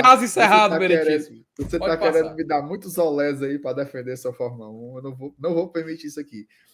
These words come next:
Speaker 2: Mas
Speaker 1: Você
Speaker 2: olha,
Speaker 1: respeita. Hum.
Speaker 2: é, a Olimpíadas é muito legal.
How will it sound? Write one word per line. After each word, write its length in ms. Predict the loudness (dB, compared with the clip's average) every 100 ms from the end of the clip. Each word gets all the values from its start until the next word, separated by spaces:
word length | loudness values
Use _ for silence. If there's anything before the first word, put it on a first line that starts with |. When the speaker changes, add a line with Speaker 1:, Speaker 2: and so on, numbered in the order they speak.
| _
Speaker 2:
Mas 200 | -6 -2
Speaker 1:
Você 60 | -2
Speaker 2:
olha, 180 | -2
Speaker 1:
respeita. 400 | -6 -12 -20 -20 _ _ _ _ _ _ _ _ _ -20
Hum. 180 | -20 _ -6
Speaker 2:
é, 280 | -4 -4 -4
a 80 | -6
Olimpíadas 360 | -4 -4 -4
é 40 | -8
muito 200 | -8 -10
legal. 300 | -10 -16